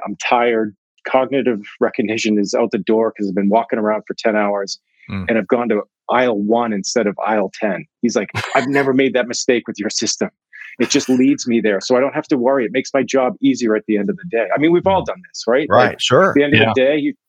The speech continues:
Speaker 1: trying to crank something out, and you're like, "Oh, I just went to the wrong place," or, you know, something
Speaker 2: It's,
Speaker 1: like
Speaker 2: it's,
Speaker 1: that.
Speaker 2: it's human. We all have, certainly have done that, and these folks are working hard.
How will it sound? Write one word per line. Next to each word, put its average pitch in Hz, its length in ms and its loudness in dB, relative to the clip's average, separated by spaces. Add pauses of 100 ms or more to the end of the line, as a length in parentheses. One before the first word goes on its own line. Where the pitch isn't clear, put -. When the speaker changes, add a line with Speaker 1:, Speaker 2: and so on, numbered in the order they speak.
Speaker 1:
trying 135 220 0
to 127 40 -4
crank 143 280 -2
something 139 320 -2
out, 143 80 2
and - 80 -6
you're 131 80 -4
like, 113 220 -2
"Oh, 127 80 0
I 107 80 0
just - 200 -10
went 110 120 -4
to - 80 -18
the 98 80 -2
wrong 98 340 0
place," 98 340 -2
or, 80 180 -8 (140)
you 190 80 0
know, 175 120 -4 (100)
something 190 280 -2
Speaker 2:
It's, 113 120 -2
Speaker 1:
like - 140 -8
Speaker 2:
it's, - 240 0
Speaker 1:
that. - 60 -20 (280)
Speaker 2:
it's 107 200 0
human. 127 460 2
We 101 140 0
all 120 220 8
have, 101 120 -6
certainly 123 320 0
have 98 120 2
done 98 220 0
that, 98 460 -4
and 104 160 0
these 143 120 0
folks - 400 0
are 92 300 2
working 104 380 0
hard. 113 320 2